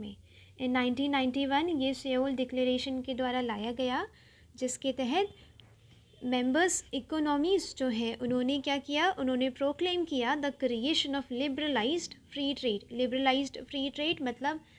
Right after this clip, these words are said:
डंपिंग नहीं होगी, ठीक है, ज़्यादा टैक्सेस नहीं बढ़ाए जाएंगे, ज़्यादा इम्पोर्ट,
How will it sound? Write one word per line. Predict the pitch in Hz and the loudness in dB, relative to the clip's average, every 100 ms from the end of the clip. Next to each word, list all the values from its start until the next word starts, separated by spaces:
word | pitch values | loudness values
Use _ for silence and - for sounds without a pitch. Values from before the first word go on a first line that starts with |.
| - - | -20 -12
डंपिंग | 247 262 254 254 277 | -2 0 0 -2 -2
नहीं | 269 247 262 | 0 2 2
होगी, | 247 214 220 220 - - - - _ - - | 0 -2 -4 -6 -12 -20 -20 -20 _ -20 -8
ठीक | 370 339 | -6 -4
है, | 240 - - 262 | -4 -6 -14 -2
ज़्यादा | 254 254 269 | 4 4 4
टैक्सेस | 302 - 277 269 311 302 | -2 2 0 0 -2 0
नहीं | 294 294 | 0 0
बढ़ाए | 285 262 262 | 2 2 2
जाएंगे, | 262 254 240 240 254 | 0 -2 -2 -2 0
ज़्यादा | 262 247 | 0 0
इम्पोर्ट, | 262 247 240 269 277 | 0 -2 -2 -2 -2